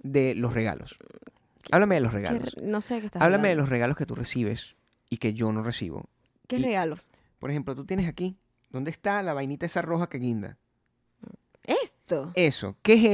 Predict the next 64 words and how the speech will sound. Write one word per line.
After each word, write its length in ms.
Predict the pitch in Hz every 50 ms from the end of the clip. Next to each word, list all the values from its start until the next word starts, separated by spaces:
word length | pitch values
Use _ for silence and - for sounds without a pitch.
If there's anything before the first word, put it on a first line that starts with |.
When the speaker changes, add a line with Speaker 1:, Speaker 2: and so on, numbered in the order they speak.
| 202 190
Speaker 1:
eso 200 | - 202 196 - -
y 100 | 151 143
por 200 | - 127 123 123
qué 140 | - 135 123
yo 100 | 135 139
no 80 | 143
tengo 240 | - 139 135 127 117
uno? 220 | 107 95 101 101 90 _ _ -
Que 120 | - 131
me 80 | 123 117
Speaker 2:
Bueno, 140 | - -
Speaker 1:
protege 200 | - - - 131
a 40 | 143
mí 80 | 139 143
Speaker 2:
no 40 | -
sé. 80 | -
Speaker 1:
también. 300 | - - 101 87 - - -
Speaker 2:
A 140 | 254 240
lo 120 | 240 226 220
mejor 220 | 214 220 226 196 208
es 60 | -
porque 240 | - 254 240 - 220
tú 180 | - 214 202
no 260 | 202 208 214 208 208
te 100 | 202 - 214
gusta 240 | 202 202 196 - 202
hablar 140 | 196 190
con 100 | 180 196
la 80 | 185 190
gente. 200 | 208 180 185 - _ _ _ _ _ _ _ _ _ _ _ _ _ _ -
Speaker 1:
¿Quién 140 | - 147 208
te 40 | -
Speaker 2:
¿Sabes? 40 | 208
Speaker 1:
regaló 220 | 160 139 131 131
eso? 200 | 117 107 - 101 - - 554 587
Speaker 2:
Gente 200 | 277 226 285 277
con 120 | 302 294
la 80 | 285 262
que 120 | - 233
yo 80 | 220 220
he 40 |
hablado 400 | 208 214 220 220 220 214 233 - - _ - _ -
en 120 | - 208
eventos. 440 | 202 196 196 202 202 220 - 247 - - - _ _ _ _ _ _ _ _ _ _ _ -
¿Ves? 120 | 359 - - - - - -
Speaker 1:
Tú 100 | - 160
hablas 160 | 170 190 196
con 80 | 214 190 170
alguien 140 | 165 175 185
en 60 | 175
un 60 | 165
evento. 380 | 170 170 175 170 160 175 175 - -
Speaker 2:
Hace 240 | 185 233 - - 294
mucho 220 | 285 285 - 302
tiempo 300 | 262 294 320 349 - - -
y 100 | - 262
me 160 | 247 240 240
regalan, 400 | 226 226 220 214 220 233 247 247
todos 300 | 233 - 285 311 349 370
los 160 | 370 349 320 302
meses 240 | 277 285 - 311
me 140 | 294 285 277
regalan 380 | 254 247 220 208 214 214 220 220
algo 300 | 202 220 220 - 262